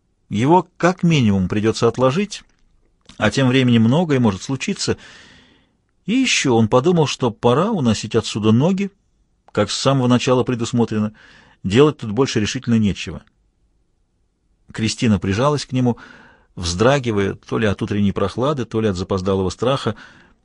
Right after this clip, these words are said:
Мазур заботливо обнял ее покрепче, но она уже была чуточку нереальной, отодвигалась куда-то невозвратно,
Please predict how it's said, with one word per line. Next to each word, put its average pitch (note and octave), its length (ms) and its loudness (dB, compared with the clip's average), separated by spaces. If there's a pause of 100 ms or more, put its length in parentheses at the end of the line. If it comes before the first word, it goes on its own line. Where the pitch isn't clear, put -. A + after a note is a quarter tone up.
(420)
Мазур A2 400 4
заботливо G2+ 720 0
обнял B2+ 420 2
ее B2 120 0
покрепче, A2+ 580 -2 (1120)
но B2 180 -4
она B2 240 2
уже A2 160 0
была A#2 220 0
чуточку - 400 -8
нереальной, A2+ 580 2
отодвигалась G#2+ 720 -4
куда-то C3 540 -6 (240)
невозвратно, A2+ 800 0